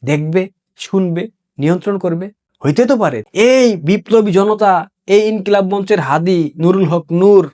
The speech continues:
বিএনপি, জামায়াত, তোমরা সবাই রজার খলিলকে কিক মেরে বাংলাদেশ থেকে বের করে দাও। কারণ রজার খলিল প্রথমত র এর দালাল।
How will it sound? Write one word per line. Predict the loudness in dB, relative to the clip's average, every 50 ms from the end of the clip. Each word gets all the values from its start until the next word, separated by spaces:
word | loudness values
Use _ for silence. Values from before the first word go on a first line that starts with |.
| _ _ -10
বিএনপি, | -4 0 2 4 4 4 4 2 2 0 0 0 0 -2 -4 -8 -10
জামায়াত, | -6 -4 -2 0 0 2 2 0 -2 -4 -8 _ -20 -20 _ _ _ _ -20 -20 -20 _ _
তোমরা | -2 0 2 0 0
সবাই | 0 -2 -2 0 0 2 2 2 2 0 0 -2 -2
রজার | -2 -2 -2 -2 -2 -4
খলিলকে | -4 -2 0 0 0 0 -2 -2 -4 -4 -2 -2
কিক | -2 -2 -2 -2 -2
মেরে | 0 2 2 2 2
বাংলাদেশ | 0 0 0 -2 -2 -4 -4
থেকে | -4 -4 -4 -2 -2
বের | -2 -2 -2
করে | -2 -2 -4 -4
দাও। | -4 -6 -8 -10 -12 -18 -8 -4
কারণ | 0 0 2 2 0 -2 -4 -10 _ _ _ _ _ -4
রজার | -2 0 0 2 0 0 0 -2
খলিল | 0 2 4 4 4 4 2 0 -4 -10 _ _ _ _ _ -2
প্রথমত | -2 -2 0 0 0 0 0 0 -2 -2 -4 -4 -6 -10 -20 _ -12
র | -6 -2 0 2 2
এর | 2 0 0
দালাল। | -2 -2 -2 -2 0 0 0 0 -2 -4 -8